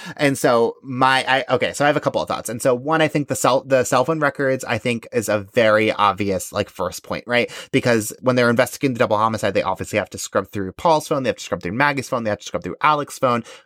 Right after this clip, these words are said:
all these phones. And so maybe a text message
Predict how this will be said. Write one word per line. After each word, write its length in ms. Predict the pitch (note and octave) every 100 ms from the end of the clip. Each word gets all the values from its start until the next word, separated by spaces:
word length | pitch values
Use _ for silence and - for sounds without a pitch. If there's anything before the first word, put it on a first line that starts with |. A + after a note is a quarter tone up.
| _ _ -
all 160 | C#3+
these 220 | B2+ A#2+ -
phones. 360 | G2 F#2+ F#2+ - _ _
And 180 | C#3 C3+
so 360 | C#3+ B2 A#2+ _
maybe 460 | B2 A#2+ A#2+ E3
a 40 | D#3
text 320 | - C#3+ -
message 440 | E3 - D#3 -